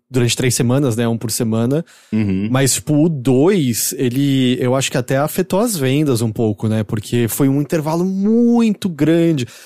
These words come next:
Speaker 1: A própria, hum, Telltale, eu lembro que tinha uns problemas disso. A, a, o, o The Wolf Among Us, assim, em certo momento eu tinha esquecido que eu tava jogando aquilo, sabe? <laughs> Quando saiu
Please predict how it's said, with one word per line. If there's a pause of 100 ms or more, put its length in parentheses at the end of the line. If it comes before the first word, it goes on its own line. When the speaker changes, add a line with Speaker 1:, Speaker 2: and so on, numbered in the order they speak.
Speaker 1:
A
própria,
hum, (520)
Telltale,
eu
lembro
que
tinha
uns
problemas
disso.
A, (400)
a, (140)
o,
o
The
Wolf
Among
Us,
assim,
em
certo
momento
eu
tinha
esquecido
que
eu
tava
jogando
aquilo,
sabe?
<laughs>
Quando
saiu